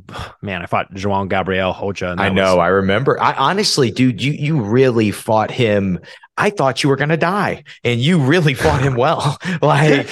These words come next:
Speaker 1: <laughs> Wow, thank you. I
Speaker 2: I mean,
Speaker 1: appreciate
Speaker 2: I
Speaker 1: the
Speaker 2: wasn't,
Speaker 1: vote of confidence.
Speaker 2: it, it was, it wasn't that I thought that you had a lack in ability. It was just, I knew what size I was, and we competed at the same weight the morning, that morning, and I was like,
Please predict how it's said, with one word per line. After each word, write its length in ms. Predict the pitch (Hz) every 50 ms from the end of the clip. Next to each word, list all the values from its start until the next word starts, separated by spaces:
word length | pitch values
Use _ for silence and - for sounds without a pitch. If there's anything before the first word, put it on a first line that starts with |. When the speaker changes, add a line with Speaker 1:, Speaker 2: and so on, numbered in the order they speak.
| - -
Speaker 1:
<laughs> 80 | -
Wow, 440 | 160 147 143 143 139 135 127 123 123
thank 300 | 120 - 147 147 143 120
you. 180 | 120 110 101 98 - - -
I 200 | 226 240 147 147 139
Speaker 2:
I 140 | 160 - 156
mean, 160 | 156 - -
Speaker 1:
appreciate 20 | 143
Speaker 2:
I 100 | 151 202
Speaker 1:
the 40 | -
Speaker 2:
wasn't, 400 | 151 233 247 135 - 120 226 -
Speaker 1:
vote 60 | -
of 60 | 127
confidence. 340 | 135 123 - 110 107 - - _ _ _
Speaker 2:
it, 80 | - 208
it 100 | 220 170
was, 260 | 196 233 226 165 127 -
it 160 | - - - -
wasn't 600 | 175 170 190 185 214 220 165 240 240 214 - 160
that 300 | 160 185 165 - - - -
I 760 | 127 135 139 139 139 143 143 147 151 156 151 151 147 143 - - - - 147 139
thought 400 | - 156 139 139 139 - - 127
that 160 | 147 139 127
you 380 | 101 127 123 123 139 143 139 139
had 260 | 120 - 131 135 127
a 60 | 123
lack 360 | 117 - 117 113 120 127 123 -
in 100 | 135 117
ability. 600 | 101 87 139 156 170 170 139 117 117 107 107 101 - - -
It 160 | - 147 147
was 180 | 135 131 120 -
just, 400 | - - 147 127 - - - _ -
I 240 | 123 131 143 151 151
knew 260 | 147 143 139 143 151
what 220 | 139 135 120 -
size 400 | - - 139 123 123 131 135 117
I 180 | 120 113 113 107
was, 420 | 95 90 92 90 101 120 127 - - - - -
and 200 | - 110 107 95
we 140 | 113 123 151
competed 560 | 147 - 160 135 - - 151 165 156 143 120
at 120 | 110 - -
the 80 | 110
same 360 | - - - 120 120 127 123
weight 320 | 117 120 135 180 175 - -
the 80 | 110
morning, 380 | 101 98 101 110 117 123 - -
that 240 | 95 110 107 113 -
morning, 420 | 113 101 101 107 123 156 185 190 - - - - -
and 140 | 127 123
I 120 | 120 120 123
was 200 | 123 120 - -
like, 320 | 117 107 98 90 - -